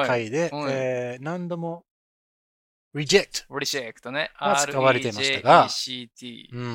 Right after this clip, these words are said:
Speaker 1: ん。
Speaker 2: Reject。
Speaker 1: Refuseとの違いを、
Speaker 2: はい。お、refuse。
Speaker 1: よろしければいただいて、あ、教えてくだ-、あ、教え、<laughs> 神々や。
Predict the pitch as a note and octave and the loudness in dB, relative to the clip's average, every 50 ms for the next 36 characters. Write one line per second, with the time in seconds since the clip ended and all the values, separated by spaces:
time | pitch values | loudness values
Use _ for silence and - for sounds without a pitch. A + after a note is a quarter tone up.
0 | G#2+ G#2 G2 F#2+ C3 C#3 C3 D3 C3 B2 A2+ - - - - - - _ _ - | -8 -10 -8 -6 -6 -6 -6 -4 -6 -6 -6 -8 -14 -20 -20 -20 -20 _ _ -4
1 | D3 D3 C3 C3+ - - G#3 D#3+ C#3 C#3 C3+ D3+ C#3 C#3 C3 - - D3 C#3+ C3 | -2 -2 0 0 2 2 2 2 2 2 0 2 2 2 4 4 4 4 6 6
2 | C3+ B2+ B2 A#2 A2+ B2 C#3 E3+ F3+ F3+ C3 B2+ C3 B2+ B2 - - E3+ E3+ D3+ | 6 6 4 4 2 0 0 0 0 -2 -4 -6 -8 -8 -8 -8 -8 -8 -8 -8
3 | B2+ A2 F#2+ - F#2+ - - _ _ _ _ _ _ _ - C3 C3+ D3 D3 - | -8 -10 -12 -16 -20 -20 -20 _ _ _ _ _ _ _ 0 2 4 4 4 4
4 | - D#3 D3 D3 D#3 D#3 D3+ - C3 A#2+ - C3+ C3 C3 C3+ C#3 C3+ C3 _ _ | 4 2 2 4 4 2 2 0 -6 -6 -2 -2 0 0 0 -2 -2 -6 _ _
5 | _ - C3+ C3 C3 D3 - _ _ - C#3 C3+ C3 B2 B2 A#2+ B2 C3 C3 - | _ -6 -4 -4 -4 -8 -12 _ _ 0 2 4 4 4 2 0 -2 -2 -2 -2
6 | E3 - D3+ - - F#2+ F#2 - _ _ - B2+ B2 B2 C3 B2 - - C#3 - | -2 -2 -4 -8 -10 -16 -18 -20 _ _ 0 2 2 2 2 2 0 0 0 -4
7 | - - _ _ _ _ _ - G#2 G#2 A2 - - D#3+ D#3+ A2 - | -8 -12 _ _ _ _ _ -20 -20 -20 -20 -16 -14 -12 -12 -14 -14